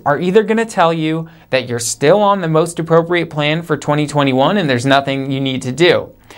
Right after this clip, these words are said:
They'll automatically renew on the first of the year. Or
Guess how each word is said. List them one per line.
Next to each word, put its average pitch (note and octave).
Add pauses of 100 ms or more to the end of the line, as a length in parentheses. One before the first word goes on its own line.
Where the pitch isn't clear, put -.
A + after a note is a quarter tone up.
They'll B2
automatically C3+
renew A#2+
on A2+
the A2
first A2
of A2
the G#2+
year. B2+ (640)
Or G#3+